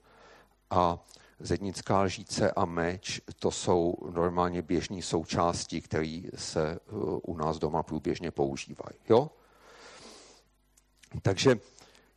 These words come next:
eh, to byla taková odbočka. Eh, teďko, eh, ta, eh, zbořenina, jo? Konečně se dostávám k té své zbořenině. Eh, ta otázka zní, proč se zabývat něčím, co je pochroumaný,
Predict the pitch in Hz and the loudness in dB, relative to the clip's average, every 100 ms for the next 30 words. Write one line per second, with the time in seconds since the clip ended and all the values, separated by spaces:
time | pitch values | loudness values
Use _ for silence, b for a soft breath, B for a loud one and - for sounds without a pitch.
0 | _ - 87 80 - 78 92 90 - - | _ -2 0 0 0 2 4 4 2 0
1 | 95 90 85 - - - 64 71 - - | 4 6 6 4 -4 -4 0 0 0 -4
2 | - - - - - - - - 85 82 | -4 -4 -10 -20 -20 -20 -14 0 2 2
3 | - - - 135 135 - 127 101 90 92 | 0 -2 4 6 6 0 -2 2 2 4
4 | 127 120 127 - 104 98 87 87 95 95 | 4 4 0 -2 0 0 0 -2 0 2
5 | 120 95 80 71 73 98 - 90 90 90 | 2 0 0 2 4 4 4 0 0 0
6 | 95 82 - 90 90 87 - 85 - 98 | 0 0 2 4 4 2 0 0 2 2
7 | 80 - 80 82 - 80 82 87 90 110 | 2 0 -2 0 0 -2 -4 -4 -2 -2
8 | 135 _ - - - - - - - 92 | -6 _ -20 -20 -20 -20 -20 -8 2 4
9 | 85 82 85 90 104 82 - 120 113 127 | 4 2 -2 2 6 6 6 4 6 4
10 | 117 113 127 117 143 113 104 123 131 123 | 4 2 4 4 4 4 4 6 4 4
11 | 101 - 113 120 - 123 127 - - 120 | -2 0 -2 -2 4 6 6 2 4 6
12 | 113 92 78 - | 6 6 2 -2